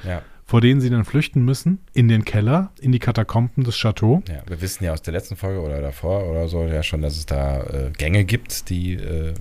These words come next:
Speaker 2: Genau,
Speaker 1: man nicht
Speaker 2: wo es
Speaker 1: gehen sollte.
Speaker 2: auch die Leute im Zweiten Weltkrieg, ähm, versteckt haben.
Speaker 1: Genau.
Speaker 2: Ähm, und Monster, die final Jean-Lucs Mutter mit sich zerren.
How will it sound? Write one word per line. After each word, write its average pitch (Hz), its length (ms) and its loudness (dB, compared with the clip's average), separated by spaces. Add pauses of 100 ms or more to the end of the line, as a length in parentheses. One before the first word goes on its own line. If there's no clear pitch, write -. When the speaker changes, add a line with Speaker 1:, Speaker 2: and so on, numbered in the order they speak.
Speaker 2:
Genau, 95 140 4
Speaker 1:
man 113 80 6
nicht 113 100 4
Speaker 2:
wo 107 60 4
es 101 40 0
Speaker 1:
gehen 92 300 0
sollte. 92 220 0
Speaker 2:
auch 104 80 -4
die 104 100 2
Leute 104 240 6
im 107 80 2
Zweiten 101 300 0
Weltkrieg, 110 480 0
ähm, 120 280 2
versteckt - 380 -4
haben. 139 180 0
Speaker 1:
Genau. 104 240 0 (1040)
Speaker 2:
Ähm, 120 680 6
und - 680 0 (920)
Monster, 117 500 0
die 120 120 -2
final 113 580 0
Jean-Lucs 120 520 4
Mutter 104 340 4
mit 147 220 2
sich - 220 -6
zerren. 82 420 -4